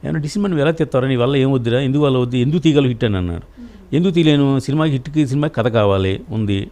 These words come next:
Speaker 1: డబ్బు కావాలి, నా దగ్గర ఉంది, కాస్టింగ్ కావాలి, ఉంది, ఎందుకు తీయలేను అనుకున్నా. ఎన్నిటికంటే ముందు ప్రేక్షకుడిని మనం మెప్పించాలండి, ఫస్ట్ పాయింట్. ప్రేక్షకుడు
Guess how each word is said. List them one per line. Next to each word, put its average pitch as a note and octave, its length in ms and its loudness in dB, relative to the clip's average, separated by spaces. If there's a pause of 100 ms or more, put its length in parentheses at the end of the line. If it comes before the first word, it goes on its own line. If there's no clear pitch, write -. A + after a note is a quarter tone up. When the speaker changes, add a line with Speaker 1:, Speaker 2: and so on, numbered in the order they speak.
Speaker 1:
డబ్బు B2+ 200 0
కావాలి, G#2+ 280 0
నా G2+ 60 0
దగ్గర G2+ 160 -2
ఉంది, G2 200 -4
కాస్టింగ్ B2 420 -2
కావాలి, G#2+ 180 -2
ఉంది, G2+ 300 -4 (300)
ఎందుకు D#3+ 160 0
తీయలేను B2+ 300 2
అనుకున్నా. F#2 340 -6 (560)
ఎన్నిటికంటే C#3+ 680 -2
ముందు B2+ 600 -2
ప్రేక్షకుడిని C#3 540 -2
మనం B2+ 260 -2
మెప్పించాలండి, G#2+ 580 -4
ఫస్ట్ - 220 -8
పాయింట్. F#2 260 -6 (680)
ప్రేక్షకుడు C#3 640 -4